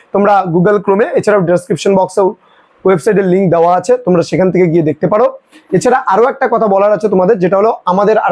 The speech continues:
আগামী এক সপ্তাহের মধ্যে আমাদের নিজস্ব যে অ্যাপ আছে সেই অ্যাপ লঞ্চ হচ্ছে। তোমরা গোগো এডুকেশন বলে নতুন মানে অ্যাপ্লিকেশন আসছে প্লে স্টোরে,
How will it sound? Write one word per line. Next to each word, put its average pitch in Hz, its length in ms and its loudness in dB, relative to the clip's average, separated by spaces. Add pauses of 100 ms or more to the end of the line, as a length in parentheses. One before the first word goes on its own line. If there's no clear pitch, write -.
(160)
আগামী 196 280 0
এক 240 280 -2
সপ্তাহের 214 380 -2
মধ্যে 185 320 2 (420)
আমাদের 190 340 0
নিজস্ব 240 680 2 (240)
যে 170 280 0
অ্যাপ 214 240 2
আছে 214 240 -2
সেই 190 200 2
অ্যাপ 190 280 0
লঞ্চ 190 300 0
হচ্ছে। 226 320 0 (320)
তোমরা 202 220 2
গোগো 190 320 0
এডুকেশন 202 520 0
বলে 190 240 2
নতুন 190 440 0 (360)
মানে 180 360 2
অ্যাপ্লিকেশন 196 480 0
আসছে 196 240 -2
প্লে 190 220 0
স্টোরে, 196 320 0